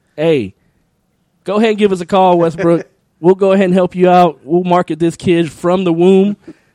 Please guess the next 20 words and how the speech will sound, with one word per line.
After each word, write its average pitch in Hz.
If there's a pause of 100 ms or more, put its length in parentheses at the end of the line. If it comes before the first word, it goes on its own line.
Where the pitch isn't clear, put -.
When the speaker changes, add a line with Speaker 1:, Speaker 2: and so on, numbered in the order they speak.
(180)
Speaker 1:
m-, 151
turn 185
this 180
kid 180
into 180
a, 156
uh, 131 (520)
into 151
a, 117 (180)
a 143
superstar 160
before 160
even, 151
you 170
know, 135
before 143
it 151
ever 147
comes 147
out. 139